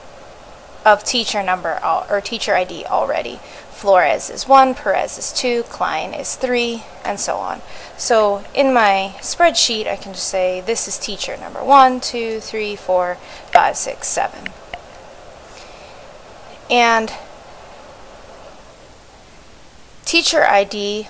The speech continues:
will come last, so if I think about arranging this in the order it has to happen,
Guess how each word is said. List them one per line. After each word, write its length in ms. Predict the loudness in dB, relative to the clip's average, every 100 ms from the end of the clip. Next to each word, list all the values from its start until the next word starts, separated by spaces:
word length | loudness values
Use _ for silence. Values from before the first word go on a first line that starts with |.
| -8
will 80 | -6
come 320 | -6 -8 -4
last, 540 | -2 0 0 -4 -8 -4
so 180 | -2
if 140 | -2 -2
I 80 | -6
think 300 | -6 -10 -2
about 280 | 0 0
arranging 520 | 0 -4 -4 -6 -6 -6
this 180 | -6
in 80 | -6
the 80 | -8
order 320 | -6 -4 -4
it 160 | -6 -8
has 420 | -6 -4 -2 -4
to 100 | -6
happen, 760 | -8 0 0 0 -6 -8 -8